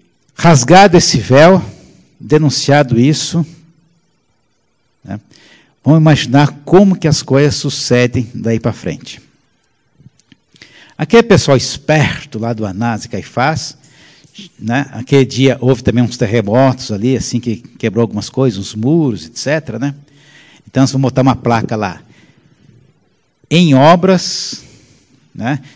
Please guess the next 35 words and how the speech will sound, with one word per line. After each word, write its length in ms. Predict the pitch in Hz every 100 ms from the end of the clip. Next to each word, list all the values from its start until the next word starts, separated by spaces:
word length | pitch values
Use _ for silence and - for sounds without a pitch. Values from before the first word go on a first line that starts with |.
| -
desculpe 420 | - - 165 135
os 100 | -
transtornos 1040 | 117 98 - - - 139 170 170 - - - -
para 100 | 110
o 40 | 113
seu 180 | 123 -
conforto, 460 | 104 - 123 143
estamos 360 | - 117 120 127
em 60 |
obra. 280 | 98 73 - - _ _ - - -
Em 220 | 113 185
uma 160 | 214
semana 640 | 175 - 117 127 170 190 175
vamos 240 | 160 151
reconstruir 500 | 139 131 143 143 135
esse 220 | 131 -
véu 400 | 92 98 135 165
e 20 | 151
colocar 460 | - 113 110 120
lá 160 | 113 110
de 140 | -
volta, 600 | - - 123 147 147 90
et 100 | 92
cetera, 560 | - - 131 147 143 -
tal, 380 | - 139 147 - - - - -
e 100 | 139
vamos 220 | 156 180
deixar 280 | 151 - 151
tudo 580 | - - 285 277 185 -
como 320 | 185 185 160
antes. 400 | 90 - - - - _ _ _ _ - _ _
Passado 520 | 254 269 - 160 143
alguns 260 | 147 208 214
dias, 560 | 123 160 240 349 -
pronto, 680 | - - 170 180 175 -